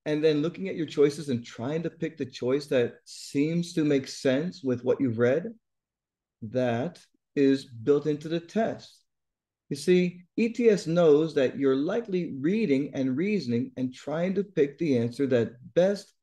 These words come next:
suits the information in the passage. But that isn't how the test works. See, this is not a test of reading skill. It's not really a test of English at all. The test of English as a foreign language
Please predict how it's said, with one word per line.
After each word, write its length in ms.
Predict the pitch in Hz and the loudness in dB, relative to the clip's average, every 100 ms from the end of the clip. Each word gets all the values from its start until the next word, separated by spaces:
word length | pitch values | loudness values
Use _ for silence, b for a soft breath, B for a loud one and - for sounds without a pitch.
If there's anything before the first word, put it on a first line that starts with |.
| _ _ | _ _
suits 540 | - - - 226 - - | -20 -6 0 0 -2 -4
the 160 | 170 | 0
information 720 | 160 156 151 131 127 147 147 - | 0 0 2 2 2 -2 -2 0
in 180 | 131 | 2
the 60 | 131 | 0
passage. 720 | 127 214 214 - 107 - - _ _ _ _ _ _ _ _ _ _ _ _ | -2 -2 -2 -4 -10 -12 -20 _ _ _ _ _ _ _ _ _ _ _ _
But 140 | 131 | -2
that 180 | 139 135 | 0 2
isn't 180 | 135 131 | 2 2
how 140 | 127 | -2
the 80 | 110 | -4
test 320 | 107 113 - | -4 -8 -8
works. 500 | 117 113 - - - _ _ _ _ _ _ _ _ _ - | -10 -10 -12 -20 -20 _ _ _ _ _ _ _ _ _ -4
See, 180 | 139 | 0
this 200 | 135 131 | 2 2
is 80 | 123 | 2
not 220 | 135 147 | 0 0
a 60 | 156 | -4
test 420 | - 165 143 139 | -4 0 0 0
of 140 | 127 110 | -4 -2
reading 400 | 120 139 143 131 | 0 0 2 -2
skill. 300 | - 123 113 | -2 -4 -4
It's 180 | 110 135 | -4 -2
not 240 | 180 147 | -2 -2
really 320 | 135 165 175 | -2 0 0
a 60 | 120 | 0
test 260 | - 135 131 | -2 -4 -4
of 140 | 101 - | -6 -4
English 460 | 180 165 113 117 - | -4 0 -2 -4 -6
at 140 | 123 120 | -2 0
all. 400 | 160 107 - - _ _ _ _ _ | 0 -4 -8 -18 _ _ _ _ _
The 80 | 127 | -8
test 300 | 127 185 180 | -4 -4 -2
of 120 | 143 | 0
English 300 | 175 160 135 | 0 0 -2
as 80 | 117 | -4
a 80 | 120 | -6
foreign 300 | - 151 131 | 0 2 2
language 460 | 165 175 120 117 | 2 0 -2 -4